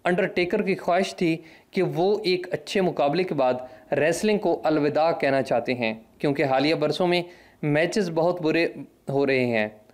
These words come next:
और अब लगता है कि उनकी ख्वाहिश पूरी हो गई है। दोस्तों, ये थी आज की वीडियो।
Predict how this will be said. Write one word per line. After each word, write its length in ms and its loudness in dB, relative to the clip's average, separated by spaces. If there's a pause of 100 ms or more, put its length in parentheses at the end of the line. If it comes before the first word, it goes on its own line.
(100)
और 140 2
अब 200 2
लगता 320 0
है 340 0 (240)
कि 80 -2
उनकी 340 -2
ख्वाहिश 440 0 (100)
पूरी 200 0
हो 180 2
गई 200 0
है। 320 0 (180)
दोस्तों, 320 0
ये 260 0
थी 100 0
आज 240 0
की 80 0
वीडियो। 480 0